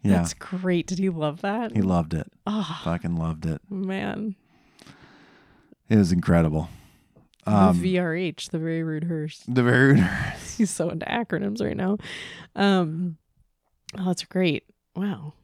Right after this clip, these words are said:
Speaker 1: Yeah.
Speaker 2: Don't ever laugh when a hearse goes by.
Speaker 1: No. Hey, don't ever laugh when, laugh when a hearse goes by. And it's, I can't remember who said it in this movie, but I wrote down the quote, "Don't turn on each other, ever."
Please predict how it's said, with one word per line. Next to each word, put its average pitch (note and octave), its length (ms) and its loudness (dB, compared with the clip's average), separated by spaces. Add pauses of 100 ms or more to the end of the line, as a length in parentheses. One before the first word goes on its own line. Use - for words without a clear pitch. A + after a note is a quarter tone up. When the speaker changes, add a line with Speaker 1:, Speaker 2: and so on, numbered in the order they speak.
(140)
Speaker 1:
Yeah. G2 540 -2
Speaker 2:
Don't G3 180 2
ever D#4 200 -2
laugh A3 280 -4
when F#3+ 100 -4
a D#3+ 40 -4
hearse E3 200 -4
goes F3+ 200 -8
by. - 320 -8 (260)
Speaker 1:
No. C#3+ 480 0 (1300)
Hey, A#2+ 100 -8
don't G#2 140 -8
ever D3+ 160 -4
laugh C#3 240 0
when, G#2 180 -2
laugh G2 400 -4
when F2+ 80 -2
a F2+ 60 -4
hearse F#2+ 240 -6
goes F2 200 -4
by. F2 260 -2
And E2+ 120 -4
it's, - 220 -10 (800)
I C#3 40 -8
can't E3+ 160 -4
remember G2 180 0
who C3 100 2
said B2 160 0
it B2 40 2
in F2+ 80 -2
this F2 120 -6
movie, F2+ 180 -4
but F2+ 120 -2
I F2+ 40 0
wrote A2+ 220 0
down A#2 160 2
the A2 80 0
quote, A2+ 340 -2 (100)
"Don't A#2 280 0
turn C3 240 0
on A2+ 100 2
each F#2+ 160 -2
other, E2+ 340 -2
ever." F#2+ 400 -4